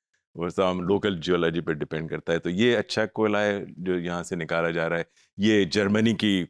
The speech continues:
कोल माइन है, जर्मनी में बहुत बड़ा कोयले के ज़खायर हैं। अब उसकी एक जो एथिकल प्रॉब्लम जो है ना कोल माइनिंग की, वो ये है कि ये इतनी बड़ी-बड़ी मशीनें हैं,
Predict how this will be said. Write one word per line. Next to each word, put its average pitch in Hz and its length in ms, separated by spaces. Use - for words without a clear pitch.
कोल 98 200
माइन 87 260
है, 90 60
जर्मनी 107 360
में 104 200
बहुत 95 200
बड़ा 92 240
कोयले 85 380
के 82 120
ज़खायर 80 420
हैं। 80 120
अब 123 180
उसकी - 300
एक 151 300
जो 113 480
एथिकल 123 360
प्रॉब्लम 101 460
जो 92 80
है 104 100
ना 113 120
कोल 104 300
माइनिंग 90 380
की, 82 100
वो 90 140
ये 107 140
है 147 120
कि 131 100
ये 120 160
इतनी 190 300
बड़ी-बड़ी 160 460
मशीनें 127 440
हैं, 90 180